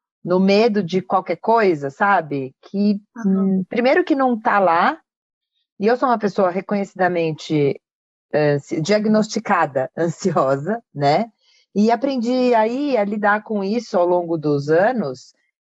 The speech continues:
Speaker 1: que aí eu me toquei que a idade, ne-, nesse ponto, quando eu falei, "Gente, mas a minha ansiedade,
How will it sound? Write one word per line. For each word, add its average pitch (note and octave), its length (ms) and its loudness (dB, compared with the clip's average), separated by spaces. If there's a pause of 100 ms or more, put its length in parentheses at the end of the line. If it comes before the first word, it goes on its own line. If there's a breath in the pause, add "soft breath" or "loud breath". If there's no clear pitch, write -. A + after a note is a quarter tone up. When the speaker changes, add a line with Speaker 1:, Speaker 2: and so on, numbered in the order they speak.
(200)
Speaker 1:
que - 100 -2
aí G3 480 0 (120)
eu F3+ 240 2
me F#3 160 -2
toquei G3 440 0
que G3 100 -4
a G3+ 60 2
idade, F3 520 0
ne-, G#3 320 2
nesse F4 340 0
ponto, A#3 300 -2
quando A#3+ 140 2
eu B3 60 -2
falei, B3 160 -2
"Gente, E4 260 -4
mas C4 180 0
a B3+ 60 0
minha E4 220 -2
ansiedade, F3 800 0